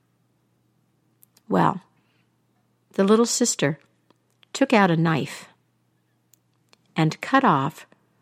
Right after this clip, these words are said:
her little finger. She put it into the lock,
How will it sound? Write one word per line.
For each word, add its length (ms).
her 140
little 240
finger. 520
She 180
put 180
it 120
into 280
the 120
lock, 440